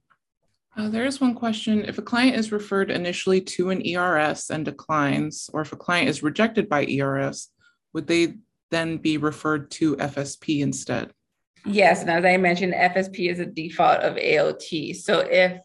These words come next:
Speaker 2: if they refuse or they, uh, or the E R S is, refuses for any moment, then the next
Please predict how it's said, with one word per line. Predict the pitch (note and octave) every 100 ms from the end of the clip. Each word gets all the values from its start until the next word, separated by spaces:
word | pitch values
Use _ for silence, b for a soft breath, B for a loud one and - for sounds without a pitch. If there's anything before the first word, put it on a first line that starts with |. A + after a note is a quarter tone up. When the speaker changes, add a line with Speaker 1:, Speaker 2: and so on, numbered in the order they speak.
| _ - _ _ _ _ _ _ -
Speaker 2:
if | F3
they | F3+ G3
refuse | A3 A3 A3+ A3 G#3
or | F#3
they, | F3+ F3+ F3+ F3 -
uh, | - D#3+ -
or | F3+
the | E3 D#3 F#3
E |
R | F#3 F3+
S | E3+ F3+
is, | F3 E3+ F3
refuses | F#3 F#3 F3 E3 E3
for | F3
any | - E3+
moment, | E3+ D#3+ D#3+ E3
then | E3
the | D#3+
next | D#3+ D#3+ D#3+ -